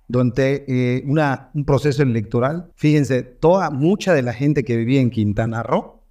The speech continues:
o cerca de Yucatán, que es un est-, bueno, son estados vecinos, como ustedes,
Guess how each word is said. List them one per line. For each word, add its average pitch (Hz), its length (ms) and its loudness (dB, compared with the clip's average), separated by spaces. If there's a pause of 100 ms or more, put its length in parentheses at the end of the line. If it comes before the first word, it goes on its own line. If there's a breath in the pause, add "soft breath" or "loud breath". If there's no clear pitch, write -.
(120)
o 131 120 -2
cerca 165 640 2
de 123 140 0
Yucatán, 120 520 0
que 185 100 -2
es 139 80 -4
un 139 120 2
est-, - 220 -12
bueno, 123 180 0
son 135 180 -2
estados 127 280 0
vecinos, 120 380 -2
como 117 140 -4
ustedes, 131 380 -2